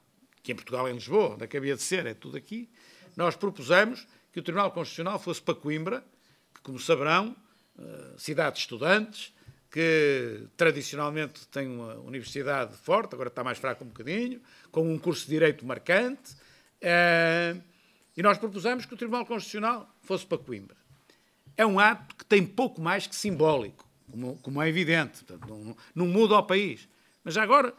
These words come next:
o Supremo Tribunal, eh, Administrativo e o Tribunal Constitucional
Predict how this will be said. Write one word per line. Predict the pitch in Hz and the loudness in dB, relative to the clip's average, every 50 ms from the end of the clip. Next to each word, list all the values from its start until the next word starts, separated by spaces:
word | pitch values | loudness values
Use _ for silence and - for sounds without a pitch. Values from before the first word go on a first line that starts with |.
| _ _ _ - | _ _ _ -14
o | 175 | -12
Supremo | - - 196 160 208 220 208 196 | -8 -8 0 2 4 4 4 2
Tribunal, | 202 208 202 196 202 208 202 190 165 127 123 - - _ _ _ - - _ _ - | -2 -4 -2 -2 0 0 0 0 0 -2 -4 -8 -16 _ _ _ -20 -20 _ _ -2
eh, | 175 160 156 160 - - | 0 2 2 2 2 2
Administrativo | 190 185 196 208 202 - 196 196 - 202 190 151 123 101 104 - _ _ _ - | 2 2 2 0 -2 -2 -4 -4 -4 -4 -4 -4 -4 -6 -12 -18 _ _ _ -8
e | 165 | -6
o | 156 | -4
Tribunal | 190 190 196 208 202 214 240 233 - _ | -2 0 2 2 2 2 0 -4 -10 _
Constitucional | - 208 196 - - 226 226 226 240 240 226 - - | -6 -4 -4 -4 -4 -2 2 4 4 4 4 2 -4